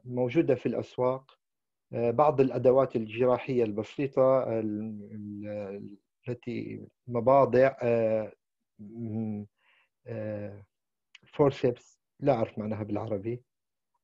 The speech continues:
آه، لقلع الأسنان مثلًا. آه، بعض الخيوط الجراحية. آه،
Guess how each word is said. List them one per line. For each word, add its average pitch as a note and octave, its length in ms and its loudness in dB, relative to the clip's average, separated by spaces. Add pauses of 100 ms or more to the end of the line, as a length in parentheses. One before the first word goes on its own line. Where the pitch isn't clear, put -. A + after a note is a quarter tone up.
آه، A2+ 500 0
لقلع B2+ 360 2
الأسنان B2+ 560 0
مثلًا. A#2 460 -2 (600)
آه، G#2+ 800 -4 (160)
بعض B2+ 360 4
الخيوط B2 420 0
الجراحية. A#2+ 880 0 (840)
آه، A2+ 600 -2